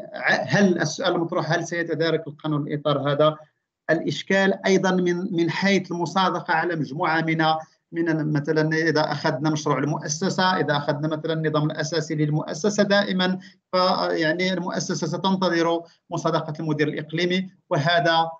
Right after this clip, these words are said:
يعني يتنافى مع هذا الشعار الذي، الذي، الذي رفع يعني منذ زمان حول اللامركزية ولا تمركز. وضع نظام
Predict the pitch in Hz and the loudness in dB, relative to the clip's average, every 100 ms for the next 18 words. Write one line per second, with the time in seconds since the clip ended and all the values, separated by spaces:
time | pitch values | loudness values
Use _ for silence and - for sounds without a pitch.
0 | _ - 165 170 170 170 170 190 180 165 | _ -6 -4 -2 0 0 0 0 -2 -2
1 | 170 151 165 165 - 180 180 - - 147 | 0 0 0 -2 -2 0 0 0 0 2
2 | 156 156 156 151 160 - 151 147 151 - | 2 0 -2 -4 -6 -4 -4 -2 -4 -4
3 | 147 151 151 160 156 156 139 143 147 143 | -2 0 2 2 2 2 4 4 0 -4
4 | 131 151 147 147 139 139 143 147 - 135 | -4 -2 2 2 2 2 0 -2 -6 -2
5 | 147 147 147 143 143 139 143 143 131 127 | 2 2 2 0 2 2 2 0 -2 -2
6 | 131 117 131 127 127 127 - - _ - | -4 0 0 0 0 0 -2 -8 _ -2
7 | 151 - - 101 - _ _ 220 262 220 | 2 2 0 -6 -10 _ _ 2 4 4
8 | 214 240 247 269 262 | 4 2 2 4 6